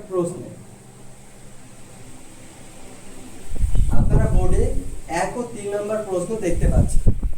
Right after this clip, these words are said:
এক ও তিন এই দুইটা প্রশ্ন দেখতে পাচ্ছেন। তো আমরা সরাসরি প্রশ্নের মাধ্যমে শিখলে আমরা ভালোভাবে সূত্রগুলো মনে রাখতে পারি। এক, দুই, এর পরবর্তীতে তিন নম্বর,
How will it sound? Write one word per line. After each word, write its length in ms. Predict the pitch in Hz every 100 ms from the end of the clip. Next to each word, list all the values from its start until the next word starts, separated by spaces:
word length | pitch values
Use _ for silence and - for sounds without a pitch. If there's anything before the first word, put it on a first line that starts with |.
| - -
এক 240 | - 156 160
ও 80 | 208
তিন 200 | 214 226
এই 100 | 202
দুইটা 280 | 165 170 208 202
প্রশ্ন 320 | 185 175 208
দেখতে 280 | 175 139 139
পাচ্ছেন। 360 | 113 104 - - - - - - -
তো 80 | 165
আমরা 220 | 175 220 -
সরাসরি 500 | 170 180 214 208 214 -
প্রশ্নের 400 | 185 175 233 226
মাধ্যমে 400 | 202 185 214 220 -
শিখলে 320 | 185 175 -
আমরা 220 | - 202
ভালোভাবে 580 | 165 165 180 185 226 262 285 - - 180
সূত্রগুলো 400 | 180 220 214 220
মনে 260 | - -
রাখতে 320 | - - - -
পারি। 240 | - - - - - - - - - - - - -
এক, 360 | 147 180 185 -
দুই, 260 | 170 180 202 247 - - - - -
এর 160 | - -
পরবর্তীতে 640 | - - - - - -
তিন 240 | - - -
নম্বর, 400 | 196 196 214 226